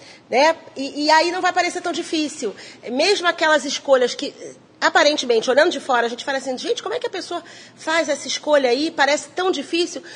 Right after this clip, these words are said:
mas ela, às vezes, já tá num grau de consciência tal que ela já sabe que aquilo é o certo. E quando aquilo é o certo,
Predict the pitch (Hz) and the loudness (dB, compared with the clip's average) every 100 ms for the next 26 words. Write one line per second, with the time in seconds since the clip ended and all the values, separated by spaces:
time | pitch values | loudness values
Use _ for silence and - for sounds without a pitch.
0 | - - 277 302 311 294 262 262 254 269 | -12 -2 0 2 2 2 2 0 -2 -2
1 | 262 254 302 311 - 277 269 233 214 202 | 0 2 2 0 -4 -6 -2 -4 -4 -8
2 | - 247 233 208 175 170 - - - _ | -4 2 4 2 0 -8 -18 -20 -20 _
3 | _ _ - - 277 277 277 262 294 269 | _ _ -10 -2 0 0 -2 -2 0 0
4 | 262 247 254 233 - 247 247 254 302 302 | -2 -4 -4 -4 -2 -2 -2 -4 -4 -4
5 | 294 254 - 269 233 - 202 | -2 -2 2 2 2 -4 -14